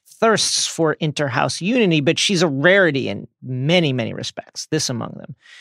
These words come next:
When she receives her copy of the Daily Prophet at breakfast that morning, Harry asks why she's bothering with that load of rubbish. This is an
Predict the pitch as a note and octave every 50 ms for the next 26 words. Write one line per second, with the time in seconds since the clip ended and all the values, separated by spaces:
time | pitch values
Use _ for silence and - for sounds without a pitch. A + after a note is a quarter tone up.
0 | - _ _ - D3 C3+ - A3 A3+ A3 G#3+ F#3 - - G#3 F#3+ E3 - - E3+
1 | D3+ - - F3 D#3 D3+ - D#3 D3 C3+ A#2+ A#2 A#2+ C#3+ D3 C#3 B2+ B2 - G3+
2 | F#3+ F3+ F3+ - B2+ C3 - - F3+ F#3 - - C#3 B2+ - - D3 C3+ G#2+ C3+
3 | D#3 D#3 B2+ A#2+ A2+ C#3 D3 C#3+ C3 B2 B2 - - - - _ _ _ - D3
4 | D#3+ D#3+ D#3+ E3 - - E3 D3 B2+ A2+ D3 C#3 B2+ B2 C3 A2 A2 A#2+ A#2+ -
5 | C3 A#2+ - - B2+ A#2+ A2 - B2 - A2 G#2 F#2 - B2 - - D#3 C#3 A#2+
6 | B2 A#2+ A2+ A2+ A2